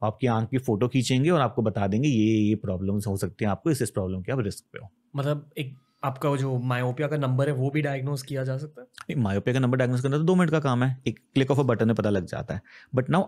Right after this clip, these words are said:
Speaker 1: artificial intelligence is working in such a way कि हम आपकी रेटिना की फोटो खींच के we can almost predict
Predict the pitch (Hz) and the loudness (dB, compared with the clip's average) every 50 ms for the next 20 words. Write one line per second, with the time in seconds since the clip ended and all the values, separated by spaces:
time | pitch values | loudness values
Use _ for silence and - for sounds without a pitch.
0 | - 110 110 107 - 165 147 165 170 - 170 165 156 147 123 117 107 107 107 107 | 2 2 2 2 0 0 2 2 4 4 4 4 4 4 4 4 4 4 4 4
1 | 104 127 131 127 131 151 139 113 104 104 104 - - 135 139 139 143 131 - - | 4 2 2 2 2 2 0 2 2 2 2 2 0 0 2 2 2 2 2 0
2 | 101 - - - 190 156 104 101 98 113 127 - 139 139 135 123 120 117 - - | 0 0 2 2 2 4 4 4 4 2 2 0 0 2 2 2 2 0 0 0
3 | 151 127 104 95 - 101 95 - 185 202 202 196 185 - 190 - - 123 107 107 | 0 0 2 2 0 -2 2 2 4 6 6 6 4 4 2 2 4 2 2 4
4 | 113 110 107 - - 107 101 - - - 123 143 190 202 - - - - - - | 2 0 -2 -2 -4 -4 -2 -2 -2 0 2 4 4 2 0 -6 -16 -20 -20 -12
5 | _ - 107 123 131 127 - 151 165 - - 117 117 127 135 143 175 196 190 - | _ 0 2 2 2 2 0 0 0 0 2 2 4 4 4 4 4 4 2 0
6 | - _ 139 127 127 139 131 135 - - | -2 _ 2 4 4 4 4 2 -2 -10